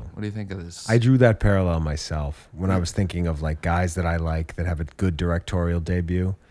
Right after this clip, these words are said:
Speaker 1: This is the last note that I took before my phone died, mid-feature. It was heartbreaking, folks. Just imagine how upset I was that I couldn't take notes.
Speaker 2: Barbarian, better movie than Get Out. What do you think?
Speaker 1: Wow. Stronger debut?
Speaker 2: I think
Speaker 1: Better
Speaker 2: so.
Speaker 1: movie?
Speaker 2: Yeah.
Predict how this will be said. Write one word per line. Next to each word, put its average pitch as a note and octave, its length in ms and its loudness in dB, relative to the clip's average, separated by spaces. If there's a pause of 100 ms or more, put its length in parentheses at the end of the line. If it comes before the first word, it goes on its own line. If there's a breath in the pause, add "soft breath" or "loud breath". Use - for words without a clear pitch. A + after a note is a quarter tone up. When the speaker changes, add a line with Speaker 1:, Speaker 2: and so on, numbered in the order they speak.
(180 soft breath)
Speaker 1:
This A2+ 120 -4
is A2+ 60 -10
the A2+ 100 0
last G#2 300 0
note G2+ 300 -2
that F#2 100 -6
I F#2 100 -2
took F#2 340 -8
before F#2+ 360 -6
my F2+ 160 -4
phone F2+ 320 -6
died, E2+ 340 -8
mid-feature. F#2+ 720 -4
It G2 80 -6
was F2+ 140 -8
heartbreaking, G2 560 -4
folks. F2+ 720 -10
Just - 220 -14
imagine G2 320 -2
how F#2 140 -6
upset F2 300 -10
I E2+ 60 -10
was E2+ 260 -12
that F2+ 140 -10
I E2+ 80 -8
couldn't F#2+ 180 -10
take - 0 -
notes. A2 220 8
Speaker 2:
Barbarian, C3 580 6 (380 soft breath)
better G#2 260 6
movie F#2 320 2
than E2+ 160 0
Get D#2 220 0
Out. C#2+ 300 -2
What E2 100 -2
do D2+ 60 0
you C#2+ 80 0
think? C#2 280 -8
Speaker 1:
Wow. F2 540 -8
Stronger B2 420 -4
debut? C#3 680 -4 (280)
Speaker 2:
I G2+ 80 2
think C#3+ 160 6
Speaker 1:
Better C#3+ 140 0
Speaker 2:
so. - 100 4
Speaker 1:
movie? E4+ 480 -4
Speaker 2:
Yeah. A2+ 240 2